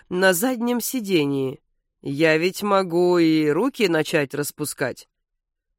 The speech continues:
Ну так она тебе их и сломает, отвечает он, вызывая бурный смех Игната.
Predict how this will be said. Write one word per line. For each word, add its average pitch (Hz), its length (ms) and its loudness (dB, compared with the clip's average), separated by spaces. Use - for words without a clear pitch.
Ну 302 240 2
так - 200 -2
она 277 240 8
тебе 247 360 2
их 233 100 -2
и 247 60 4
сломает, 175 680 6
отвечает 190 640 2
он, 240 200 6
вызывая 180 580 4
бурный 170 400 0
смех 175 360 0
Игната. 156 520 0